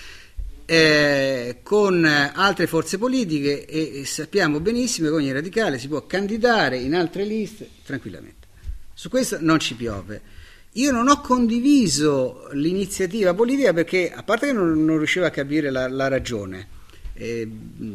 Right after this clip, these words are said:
ma comunque forse questo ho un limite mio,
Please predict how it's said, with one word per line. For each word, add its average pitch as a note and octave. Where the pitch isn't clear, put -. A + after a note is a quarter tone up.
ma C3+
comunque C3
forse D3
questo D3
ho C#3+
un C#3+
limite C3+
mio, G#2